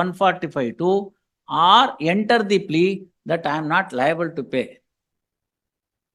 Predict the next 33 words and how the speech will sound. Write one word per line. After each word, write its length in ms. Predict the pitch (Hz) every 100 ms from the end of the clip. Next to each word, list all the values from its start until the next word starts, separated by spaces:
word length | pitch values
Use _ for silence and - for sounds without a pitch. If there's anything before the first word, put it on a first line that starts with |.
| _ _ _ _ - 190
And 100 | 226 202
if 40 | 196
you 60 | 208
say 120 | 262 247 277 - - 190
that 100 | 196
you 60 | 202
are 60 | 196 247
not 100 | 254 185
liable 240 | 226 233 214
to 40 | -
pay, 120 | 165 240 - 175
but 100 | 180
you 60 | 180 233
don't 160 | 269 233
file 160 | 226 202
any 100 | 202 185
application 500 | 214 208 208 196 185
under 140 | 165 160 170
one 80 | 170
forty-five 440 | 185 175 143 147 120
two, 140 | 196 208 214 - _ _ _ _ _ 170
The 100 | 175
case 260 | 175 240 254
should 220 | 254 226
start 500 | - - 185 208 214
with 180 | 220 151
defense 380 | 151 214 196 185
evidence, 300 | 156 131 -
not 280 | 151 175 170
with 140 | 165
the 140 | 185 170
complainant 680 | - 147 143 170 160 143
evidence. 340 | 139 123 107